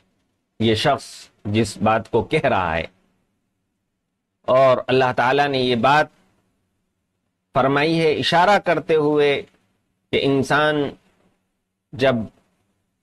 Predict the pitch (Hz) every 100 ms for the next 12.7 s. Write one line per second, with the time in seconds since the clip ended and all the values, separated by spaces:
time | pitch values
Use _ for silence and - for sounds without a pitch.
0 | _ _ _ _ 117 131 151 160 160 151
1 | 147 147 143 147 143 135 151 190 143 165
2 | 151 131 139 131 165 156 147 135 120 120
3 | 160 151 143 139 - 160 131 147 135 135
4 | 131 156 156 147 131 135 143 127 147 143
5 | 143 139 175 208 - _ _ _ _ -
6 | 120 135 135 135 139 139 147 202 214 185
7 | 165 120 101 82 - _ _ _ _ _
8 | _ _ - 113 139 185 190 180 208 202
9 | 185 165 147 123 101 78 - _ _ _
10 | _ _ _ 113 131 - - 196 196 185
11 | 185 143 117 80 - _ _ _ _ _
12 | 139 156 165 170 160 135